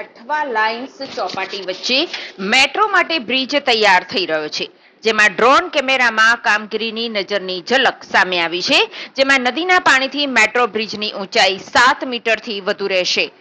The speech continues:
અને આ પુલના નિર્માણમાં ખાસ સાવચેતી રાખવામાં આવી રહી છે, કેમ કે તાપી નદીના પાણીના પ્રવાહમાં કોઈ અવરોધ ન આવે. તાપી નદી પર આવા કુલ આઠ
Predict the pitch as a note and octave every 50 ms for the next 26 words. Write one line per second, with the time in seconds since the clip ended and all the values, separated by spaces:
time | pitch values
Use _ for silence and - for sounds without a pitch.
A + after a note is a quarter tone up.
0 | _ _ _ _ G#3 G#3+ - - - - - - - - C4 C#4 D4 D4 D4 C4+
1 | A#3 A3 G#3+ G3+ F#3+ G3 G3 G3 G3 F#3 F#3 F3+ E3 - - - - _ - -
2 | B3+ C4+ D#4 F4+ - - E4+ - E4+ C4+ A#3+ A3 - C4 B3+ - A#3+ A#3 A3+ A3+
3 | G3+ - - A3+ G#3+ G#3 G#3 G3 F#3+ F#3 G3 G3+ G#3 G#3 G#3 - D4+ D#4 D#4 D4+
4 | B3 A#3 A3 A#3+ A#3+ A#3 - B3 G#3+ A3 - - D#4+ D#4+ D4 C4 A3+ F#3+ A#3+ A#3
5 | A#3 A#3+ A#3+ A#3+ - A#3+ G#3 G3 G3+ G3+ F#3+ G3 F#3 F3+ - - G3+ F#3+ F3 G3+
6 | A3 B3 B3+ A#3+ G#3+ G3 F#3+ G3 G#3 - - G#3+ G3+ G#3 - F#3+ F#3 D#3+ E3+ F#3
7 | F3 E3+ E3 - F#3 F3+ G3 G3+ F#3+ E3+ D3+ D3 C#3+ B2 F3+ D#3+ - - - -
8 | - - _ - C4+ C4 C4 - - E4 D#4 D4 C4+ A3+ C4+ C4+ - - C4+ C4
9 | C4 B3+ A3+ G#3+ A3 A3 A3 A3 - A3 G#3 G3+ G#3 - - G3 G#3+ A3+ B3 C4
10 | - -